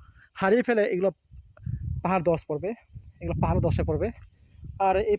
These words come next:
পাদদেশে এই দে-, দেখুন হয়তো নিশ্চয়ই এটা, এ, গৃহ নির্মাণের লক্ষ্যে নির্মাণ করা হয়েছে, কেউ হয়তো বা পা-, পাহাড় থেকে এটা কাটা হয়েছে। দেখবেন এখানে যারা গৃহ নির্মাণ করবে এদের জন্য সবচেয়ে ঝুঁকি কারণ হয়ে দাঁড়াবে। কারণ হলো এই যে এত বড় পাহাড়,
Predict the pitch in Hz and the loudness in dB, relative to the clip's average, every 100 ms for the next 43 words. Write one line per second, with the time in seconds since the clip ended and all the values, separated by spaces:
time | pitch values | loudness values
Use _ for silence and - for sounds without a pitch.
0 | - 190 196 233 233 240 190 226 - 170 | 2 2 4 2 2 4 4 4 2 2
1 | 170 190 175 170 247 254 185 190 180 165 | 2 2 0 0 2 2 2 2 2 2
2 | 196 185 160 - _ _ _ _ - 170 | 2 2 2 -4 _ _ _ _ -6 -4
3 | 143 180 180 175 185 196 - 285 202 170 | 2 2 4 2 2 0 0 2 2 2
4 | 156 156 151 151 - 151 - 175 170 165 | 0 0 -2 -4 -8 -10 -6 -2 0 0
5 | 170 151 - 170 165 190 175 160 - 175 | 0 -2 -2 -2 0 0 0 0 -2 2
6 | 202 190 202 - - _ _ _ _ _ | 4 4 2 -2 -8 _ _ _ _ _
7 | _ 170 190 233 208 233 226 165 202 196 | _ -4 0 0 0 2 2 4 2 4
8 | 208 247 240 247 233 220 175 208 262 - | 4 6 6 6 4 4 4 2 -2 -6
9 | - 196 226 247 190 202 196 - - - | -4 0 4 2 2 2 2 0 -6 -4
10 | 254 190 - 214 233 226 208 202 160 175 | -2 -2 -2 0 2 0 2 2 4 2
11 | 160 143 175 190 254 277 - _ _ _ | 0 -2 -2 0 2 2 0 _ _ _
12 | _ 254 277 214 233 226 262 - 240 208 | _ 0 2 2 0 -2 -4 -2 0 2
13 | - 180 156 | 0 0 0